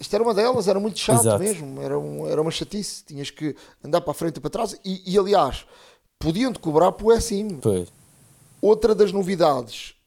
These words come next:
Speaker 1: eh, agora quando apagamos mensagens, elas não se apagam automaticamente, vão para uma pasta que diz que é pasta apagadas recentemente. E, portanto, podemos recuperá-las.
Speaker 2: Isso tam-,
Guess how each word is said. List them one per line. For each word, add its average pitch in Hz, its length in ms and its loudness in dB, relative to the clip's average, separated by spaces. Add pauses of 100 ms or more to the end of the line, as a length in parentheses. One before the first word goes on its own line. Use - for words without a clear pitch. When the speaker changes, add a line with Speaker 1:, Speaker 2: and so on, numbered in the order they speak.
(140)
Speaker 1:
eh, 143 500 2
agora 196 260 4
quando 190 180 2
apagamos 170 380 0
mensagens, 143 760 -2 (280)
elas 170 320 4
não 185 140 -2
se 190 100 0
apagam 175 300 2
automaticamente, 170 880 -2 (440)
vão 170 440 0
para 202 200 2
uma 180 180 4
pasta 151 680 0 (460)
que 175 140 -4
diz 185 280 -4
que - 200 -4
é 180 60 4
pasta 185 480 0 (100)
apagadas 175 580 2
recentemente. 156 800 -6 (1700)
E, 139 80 -12
portanto, 160 840 0 (260)
podemos 170 340 2
recuperá-las. 156 680 0 (760)
Speaker 2:
Isso 110 160 2
tam-, 120 200 0